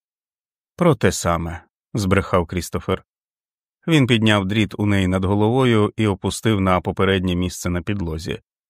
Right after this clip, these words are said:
Потенційна можливість задушити її будь-якої миті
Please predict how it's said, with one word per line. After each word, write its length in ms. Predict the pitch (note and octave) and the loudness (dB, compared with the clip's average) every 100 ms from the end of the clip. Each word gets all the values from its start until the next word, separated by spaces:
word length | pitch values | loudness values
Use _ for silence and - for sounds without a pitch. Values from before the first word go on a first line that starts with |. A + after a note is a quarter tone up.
| _ _ _ _ - | _ _ _ _ -4
Потенційна 640 | D3+ C3+ C3 - C#3+ A#2 | 0 2 2 2 2 4
можливість 500 | G#2+ G2+ A2+ G#2 F#2+ | 4 2 2 0 0
задушити 640 | G2 G2+ G2 - A2 G#2 | 0 0 -2 -2 -4 0
її 260 | F#2+ F#2 F#2 | 0 0 0
будь-якої 680 | F2 G2+ F#2 F2+ - F#2 F2+ | -2 -2 -2 -4 -2 -2 0
миті 440 | F#2 G#2+ G#2+ F#2+ | 0 -2 0 -2